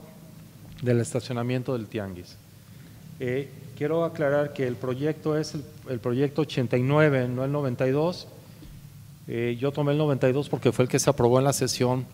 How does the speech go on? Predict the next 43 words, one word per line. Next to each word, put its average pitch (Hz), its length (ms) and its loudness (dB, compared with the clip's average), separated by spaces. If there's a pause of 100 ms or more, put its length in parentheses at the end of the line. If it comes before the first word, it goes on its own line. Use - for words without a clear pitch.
(120)
en 110 80 -6
la 110 100 0
sesión 123 320 -4
pasada, 147 560 -2 (400)
pero 117 180 -4
me 117 100 -4
están 131 200 -6
haciendo 139 300 -6
la 143 80 -2
aclaración 135 680 -4 (240)
la 110 180 2
regidora 117 420 4
Yoli, 139 360 -4 (560)
que 127 140 -4
es 131 140 -10
el 143 80 -8
proyecto 127 420 -6
ochenta 120 320 -8
y 120 40 -6
nueve 139 320 0
de 120 100 -2
mantenimiento 113 580 -6
de 117 60 0
vialidades, 131 680 8 (380)
y - 60 4
es 127 140 4
donde 131 220 0
se 113 140 0
debe 117 360 4 (520)
de 117 140 4
ir 127 340 4 (140)
este 127 240 2
recurso. 104 480 -2 (300)
Entonces - 280 -4
se - 80 -4
va 127 60 6
a 127 40 6
hacer 139 120 -2
una 143 100 2
modificación 123 640 2
a - 40 0
este - 140 0
escrito, 147 500 4